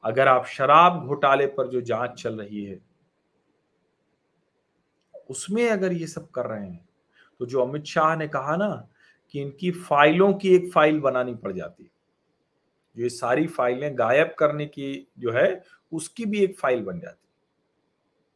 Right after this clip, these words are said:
सबको उन्होंने चुन चुन कर जवाब दिया, और जवाब देना भी चाहिए।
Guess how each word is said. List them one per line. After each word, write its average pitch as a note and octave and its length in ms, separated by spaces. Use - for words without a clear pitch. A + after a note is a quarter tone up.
सबको B3 480
उन्होंने C4+ 380
चुन B3 340
चुन B3 280
कर G3+ 160
जवाब C3 380
दिया, - 280
और G#2+ 120
जवाब A#2 560
देना B2+ 340
भी C#3+ 380
चाहिए। A2+ 760